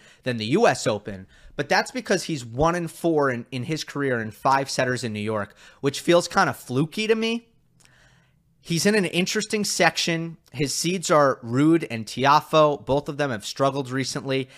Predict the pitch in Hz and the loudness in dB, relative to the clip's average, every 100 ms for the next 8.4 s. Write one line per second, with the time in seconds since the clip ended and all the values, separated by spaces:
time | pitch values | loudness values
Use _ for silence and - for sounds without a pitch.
0 | - - 143 135 - 165 - - 165 - | -20 -10 -6 -6 0 0 0 -4 -6 -2
1 | 240 233 151 139 147 - - - - 147 | -2 0 2 0 -2 -8 -12 -18 -2 0
2 | 165 208 196 180 175 160 165 147 135 131 | 2 -2 -2 -2 2 2 2 2 2 0
3 | 135 131 120 - 147 165 190 196 202 143 | -2 0 0 -2 -2 0 0 -2 -2 -2
4 | 127 123 117 113 190 185 127 117 120 _ | 0 0 0 0 0 2 2 0 -4 _
5 | _ _ 123 120 160 214 - - 185 147 | _ _ -8 4 6 6 2 0 4 4
6 | 127 127 127 175 180 - 185 156 139 135 | 4 2 4 2 0 -6 -4 0 0 2
7 | 143 139 - 131 - 139 123 101 120 120 | 0 -2 -8 -6 -2 -2 -4 -6 -4 -4
8 | - 110 98 - | -4 -6 -4 -12